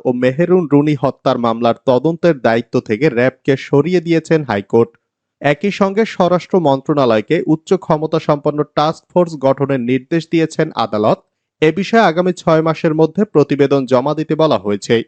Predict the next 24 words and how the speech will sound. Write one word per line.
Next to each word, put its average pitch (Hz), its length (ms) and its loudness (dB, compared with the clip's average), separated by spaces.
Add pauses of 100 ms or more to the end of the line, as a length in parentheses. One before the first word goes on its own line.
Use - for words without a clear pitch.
(440)
সোমবার 190 440 2
বিচারপতি 196 540 0
ফারা 185 360 0
মাহবুব 139 480 0
ও 143 100 0
বিচারপতি 185 600 0
মোহাম্মদ 165 400 0
মাহবুবুল 160 580 0
ইসলামের 147 440 -2
হাইকোর্ট 117 520 0
বেঞ্চে 147 400 0
আবেদন 123 440 -2
করে 127 260 0
রাষ্ট্রপক্ষ। 113 640 -2 (500)
আদালত 185 440 0
শুনানি 175 480 0
শেষে 165 360 -2
এ 143 180 0
আদেশ 104 380 -2
দেন। 117 200 0 (500)
মামলার 170 380 2 (100)
তদন্ত 196 400 0
প্রতিবেদন 185 680 2
দাখিলে 147 500 0